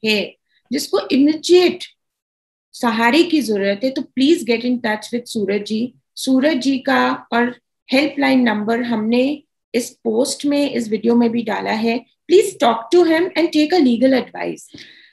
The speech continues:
सूरज, बहुत से ऐसी families हैं जिन्होंने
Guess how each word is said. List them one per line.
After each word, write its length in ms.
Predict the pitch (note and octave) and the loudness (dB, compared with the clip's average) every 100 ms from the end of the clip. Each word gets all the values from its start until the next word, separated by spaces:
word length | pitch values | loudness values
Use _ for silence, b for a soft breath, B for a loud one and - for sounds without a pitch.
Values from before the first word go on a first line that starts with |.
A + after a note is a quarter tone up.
| B - | B 0
सूरज, 460 | E4 F#4+ G#4+ G#4+ - _ _ _ _ _ _ - | 4 4 2 -2 -14 _ _ _ _ _ _ -10
बहुत 600 | G3+ A3+ B3+ D#4 E4 - | 0 2 4 4 2 0
से 160 | F#4 E4+ | 2 4
ऐसी 280 | C#4 - D4+ | 4 2 -2
families 580 | C4 G#3+ G#3+ A#3+ C4 B3+ | 0 0 2 0 0 0
हैं 280 | A#3+ B3 A#3 | 2 2 0
जिन्होंने 720 | A3+ A#3+ C#4 C4 G#3+ G#3+ | 0 0 2 0 0 -6